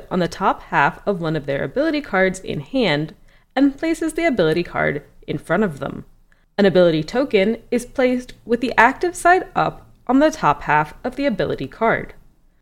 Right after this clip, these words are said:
From the next turn on, the player must use the first special action.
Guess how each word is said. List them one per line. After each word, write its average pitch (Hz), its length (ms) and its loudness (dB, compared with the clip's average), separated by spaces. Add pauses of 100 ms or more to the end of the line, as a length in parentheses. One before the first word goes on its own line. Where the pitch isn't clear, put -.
From 247 180 2
the 233 80 6
next 294 340 0
turn 370 200 2
on, 170 500 0
the 208 120 -4
player 269 460 4
must 175 440 -4
use 185 380 0
the 170 160 -10
first 247 580 0
special - 420 -4
action. - 560 -6